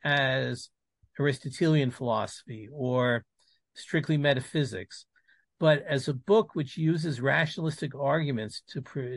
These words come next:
to promote its beliefs, it's certainly in the realm or the ballpark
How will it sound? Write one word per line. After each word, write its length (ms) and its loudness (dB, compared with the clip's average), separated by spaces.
to 180 -2
promote 580 2
its 180 -10
beliefs, 580 0
it's 220 -2
certainly 380 0
in 260 0
the 160 2
realm 560 2
or 60 0
the 80 -4
ballpark 600 2